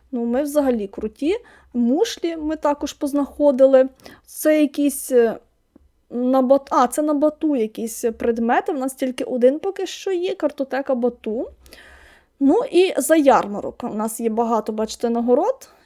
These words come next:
І, власне, все. Ось така в нас колекція поки що зібрана. Давай, телефонуй, будь ласка, Розалія, до майстрині. Нехай приходить і нехай полагодить нормально все. Е, до речі, в четвер прибуде? Е, т-, а, все вірно, це сьогодні в них четвер.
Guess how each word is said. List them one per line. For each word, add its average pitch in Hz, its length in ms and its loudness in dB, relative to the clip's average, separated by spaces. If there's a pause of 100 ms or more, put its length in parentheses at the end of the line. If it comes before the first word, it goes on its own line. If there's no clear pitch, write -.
(100)
І, 359 100 0
власне, 294 380 0
все. 220 380 -2
Ось 247 120 -10
така 262 200 -8
в 285 60 -6
нас 262 200 -6
колекція 214 520 -4
поки 233 260 -12
що - 180 -10
зібрана. 339 540 -2 (460)
Давай, 277 300 4
телефонуй, 302 420 0
будь 240 180 -2
ласка, 233 440 0
Розалія, 220 640 -2 (300)
до 226 160 2
майстрині. 269 840 -2
Нехай 262 320 0
приходить 294 600 -4
і 247 40 -6
нехай 269 280 -4
полагодить 220 600 -4
нормально 196 480 -10
все. 277 240 -6 (600)
Е, 247 140 0
до 240 120 4
речі, 359 380 2 (100)
в - 80 -20
четвер 269 440 0
прибуде? 466 460 0 (1080)
Е, 254 180 0 (140)
т-, - 80 -8
а, 277 140 6
все - 220 0
вірно, 277 300 4
це 226 100 -12
сьогодні 233 420 0
в - 20 -10
них 208 140 -10
четвер. 247 400 -2